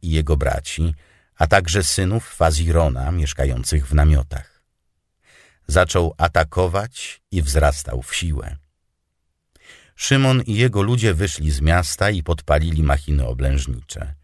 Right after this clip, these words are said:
Walczyli z Bakhidesem i pokonali go. Został przez nich bardzo upokorzony,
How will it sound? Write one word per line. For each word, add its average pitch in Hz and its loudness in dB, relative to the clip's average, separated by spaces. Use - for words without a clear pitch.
Walczyli 95 2
z 76 0
Bakhidesem 90 0
i 90 -10
pokonali 71 0
go. 60 -12
Został 117 2
przez 98 -2
nich 87 -2
bardzo 104 -2
upokorzony, 95 -4